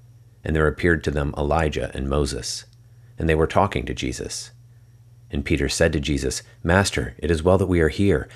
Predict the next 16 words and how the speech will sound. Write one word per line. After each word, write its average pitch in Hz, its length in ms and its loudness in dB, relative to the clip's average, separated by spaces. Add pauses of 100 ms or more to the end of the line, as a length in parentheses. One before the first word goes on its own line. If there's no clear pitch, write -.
(160)
Let 98 120 4
us 98 120 0
make 92 340 0
three 104 280 2
booths, 90 560 2
one 90 160 0
for 87 140 -2
you, 85 460 2 (120)
and 80 120 0
one 82 100 2
for 78 140 -4
Moses, 85 480 0
and 76 120 -4
one 78 120 0
for 82 160 2
Elijah." 80 580 2